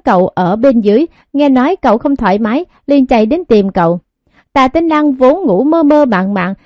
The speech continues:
chẳng mấy chốc bị tiếng động của cậu ta đánh thức. "Mày vẫn ổn chứ?" "Không có gì, máy điều hòa mở thấp quá." Tạ Tinh Lan bưng cốc nước uống vài ngụm nói,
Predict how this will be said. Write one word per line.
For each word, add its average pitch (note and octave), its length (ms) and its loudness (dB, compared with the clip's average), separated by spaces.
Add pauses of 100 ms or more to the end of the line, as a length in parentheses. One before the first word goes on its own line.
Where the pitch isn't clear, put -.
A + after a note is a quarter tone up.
(120)
chẳng C4+ 220 -2
mấy F4+ 100 0
chốc G#4 200 -4
bị B3 100 2
tiếng E4+ 260 -4
động A3+ 200 -4
của D#4+ 160 -2
cậu F#3+ 220 -2
ta G#3+ 260 -2
đánh A3 240 -2
thức. F#4+ 180 -2 (1000)
"Mày B3+ 160 0
vẫn C4 220 0
ổn B3 260 2
chứ?" E4+ 300 2 (800)
"Không C#4 240 2
có D4 120 2
gì, G#3+ 380 2
máy D4 200 -2
điều C4 220 2
hòa A3+ 220 2
mở A3+ 220 2
thấp D#4+ 240 0
quá." C#4 340 2 (520)
Tạ C4+ 200 0
Tinh D#4+ 140 -2
Lan D#4+ 280 -2
bưng D4 200 0
cốc F#4+ 220 -2
nước F#4 160 -2
uống D#4 340 -2
vài G#3+ 180 0
ngụm G3 280 -2
nói, G3 280 -2